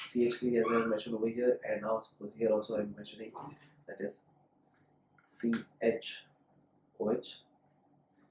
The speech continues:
C H three. So it has been found that is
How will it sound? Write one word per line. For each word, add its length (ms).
C 280
H 120
three. 160
So 120
it 60
has 80
been 140
found 280
that 120
is 260